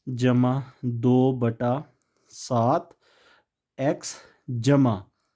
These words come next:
अब यहाँ पे हम क्या करेंगे, एक बटा सात का स्क्वायर बराबर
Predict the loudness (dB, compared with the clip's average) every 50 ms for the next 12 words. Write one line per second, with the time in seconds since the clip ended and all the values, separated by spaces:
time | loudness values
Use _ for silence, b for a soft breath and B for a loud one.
0 | _ _ _ -8 -6 -4 -2 0 0 0 0 -2 -2 -2 -2 -2 -2 0 0 0
1 | 0 0 0 0 0 -2 -2 -4 -6 -10 _ -2 0 0 0 0 -2 -4 -4 -4
2 | -4 -2 -2 -4 -4 -6 -6 -6 -6 -4 -6 -6 -8 _ _ -10 -10 -8 -10 -10
3 | -14 _ _ _ _ -20 -20 -20 -10 -4 -2 0 0 -2 -4 -8 b b b b
4 | b b b b -4 0 0 2 2 2 0 -2 -4